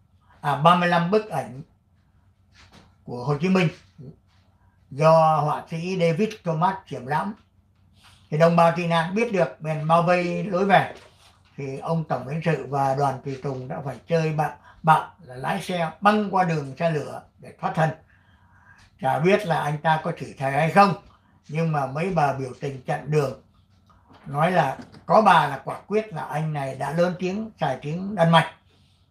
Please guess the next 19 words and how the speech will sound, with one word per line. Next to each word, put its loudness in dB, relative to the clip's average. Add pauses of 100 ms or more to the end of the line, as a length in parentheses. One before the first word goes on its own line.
(120)
Thì -4
đây 0
tác -4
giả 0
nói -4
rõ 0
ràng 0
là -8
ông -6
không -6
có -2
nghe 0 (280)
mà -16
không -4
biết 0
là -6
có -8
nói 2
không. 4